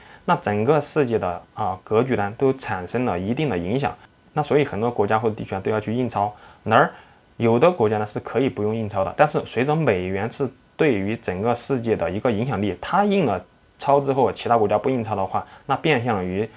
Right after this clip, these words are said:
是对其他国家来讲是不公平的。所以说大家被迫的也去产生了印钞，所以说造成了全球的一个通货膨胀。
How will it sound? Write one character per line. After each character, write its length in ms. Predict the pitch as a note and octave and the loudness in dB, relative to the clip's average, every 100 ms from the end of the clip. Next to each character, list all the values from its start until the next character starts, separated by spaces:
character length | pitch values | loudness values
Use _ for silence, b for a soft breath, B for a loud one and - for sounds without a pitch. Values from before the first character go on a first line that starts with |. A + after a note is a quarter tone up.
| - | -6
是 140 | - | -2
对 160 | C3+ A#2 | 0 0
其 160 | - | 0
他 160 | G#2 G#2+ - _ | 0 0 0 _
国 160 | - G2+ | -6 0
家 100 | G#2 | 0
来 80 | G2 | 0
讲 160 | - - | -4 -10
是 60 | - | -10
不 120 | G#2+ | -4
公 120 | A#2 | -2
平 140 | B2 A2 | -2 -4
的。 100 | E2+ | -4
所 120 | - | 2
以 40 | D3 | 4
说 120 | D3 | 4
大 180 | C#3+ D#3 | 6 6
家 100 | C3 B2+ | 4 2
被 260 | - F3 A2+ | 0 2 0
迫 220 | - A#2 | 0 -2
的 100 | F#2 | -2
也 220 | E2 F2+ E2+ | -4 -8 -6
去 240 | - C3+ - _ | -4 -4 -6 _
产 220 | - F#2 | -10 -8
生 100 | A#2 | -6
了 80 | G#2 | -4
印 140 | A2+ | -2
钞， 240 | G2+ G2 - | -2 -4 -4
所 140 | - A2+ | -4 0
以 40 | |
说 80 | A2+ | 2
造 200 | A2+ B2+ | 2 2
成 100 | G#2 | 0
了 140 | G2+ G2+ | -4 -6
全 260 | - G2+ | -6 -6
球 140 | C3 G2+ | -4 -2
的 80 | |
一 80 | F#2 | -2
个 80 | G2+ | -4
通 160 | F#2+ B2+ | -4 -4
货 80 | C#3 | -4
膨 160 | - | -2
胀。 160 | G#2 | -2